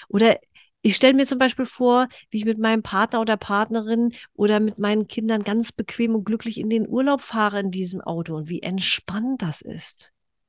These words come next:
Weißt du, da wissen wir es. Oder wir Mädels, ne, wir Mädels und die Taschen und die Schuhe, ja, und dann denken wir, "Oh ja, diese Gucci-Tasche, in die hab ich mich verliebt.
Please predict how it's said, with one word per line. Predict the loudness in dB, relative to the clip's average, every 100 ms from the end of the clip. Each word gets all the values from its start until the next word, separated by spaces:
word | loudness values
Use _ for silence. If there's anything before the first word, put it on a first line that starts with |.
| _ -12 -2
Weißt | -2 0
du, |
da | 0 2
wissen | 0 -2 -6
wir | -6 -6
es. | -8 -16 _ _ _ _ _ _ _ -20 -18 -12 4
Oder | 8 10 8 4 _
wir | 2 6
Mädels, | 8 8 6 6 2 -2 -8
ne, | -6 -2 -2 -4
wir | -4 -4 0
Mädels | 2 2 2 -2
und | -4 -8
die | -8
Taschen | -4 -4 -4
und | -4
die | -4
Schuhe, | -4 -6 -2 0
ja, | 2 0
und | 0
dann | -2 -6 -10 -20 -8
denken | -4 -2
wir, | -2
"Oh |
ja, | 0 0 -2
diese | -2 -2
Gucci-Tasche, | -4 -4 -4 -6 -6 -6 -4 -2
in | -4 -6
die | -6 -6
hab | -6 -10 -8
ich | -8
mich | -8 -8
verliebt. | -6 -2 -2 -4